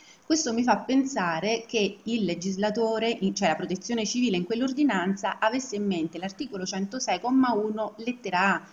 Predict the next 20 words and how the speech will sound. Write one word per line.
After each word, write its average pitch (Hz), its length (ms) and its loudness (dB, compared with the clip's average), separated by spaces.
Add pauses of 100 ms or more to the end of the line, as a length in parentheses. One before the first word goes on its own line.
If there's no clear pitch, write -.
(140)
cioè - 140 -6
la 180 100 4
disposizione 214 600 -4
sulla 180 200 -4
revisione 175 440 -10
prezzi, 160 520 -6 (260)
che 196 140 -8
come 190 240 -2
sapete 226 600 0
nel 175 320 -2
nuovo 208 300 2
codice 175 420 0
rispetto 180 600 -6
al 185 220 -2
passato 180 640 -4
è - 180 -12
cambiata, 196 600 -2
nel 196 180 0
senso 185 380 -6
che 180 180 -6